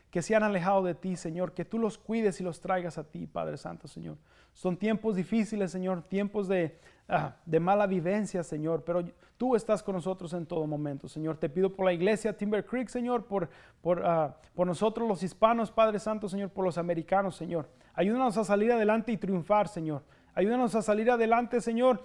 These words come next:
y decir, Señor, con autoridad que hemos vencido, Padre.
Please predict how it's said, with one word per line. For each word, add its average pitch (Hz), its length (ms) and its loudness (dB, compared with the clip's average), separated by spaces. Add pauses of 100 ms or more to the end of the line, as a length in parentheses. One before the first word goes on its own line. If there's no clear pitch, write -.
(280)
y 190 80 0
decir, 202 400 4
Señor, 233 300 4
con 214 140 2
autoridad 196 500 4
que 220 80 -4
hemos 214 180 0
vencido, 185 520 0
Padre. 170 400 2